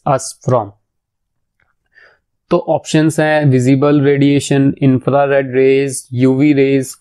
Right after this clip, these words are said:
कॉस्मिक रेज, ठीक है। तो ओजोन लेयर जो होता है वो हमें यूवी रेज से बचाता है। Option C is the correct answer।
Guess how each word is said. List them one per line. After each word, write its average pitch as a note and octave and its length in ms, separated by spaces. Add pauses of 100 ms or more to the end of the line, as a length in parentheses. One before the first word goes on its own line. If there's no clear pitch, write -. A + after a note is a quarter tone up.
कॉस्मिक C3+ 500
रेज, G#2 300 (920)
ठीक D#3+ 120
है। C3 80 (140)
तो D3+ 160 (240)
ओजोन D3 320
लेयर D#3 300
जो D#3 180
होता C#3 260
है C#3+ 120
वो D3 140
हमें C3 260
यूवी C3+ 360
रेज C#3 200
से C3 140
बचाता A2 400
है। G2+ 100 (1700)
Option C#3 440
C C3+ 180 (140)
is B2 140
the C3+ 140 (120)
correct B2 380
answer। C3 420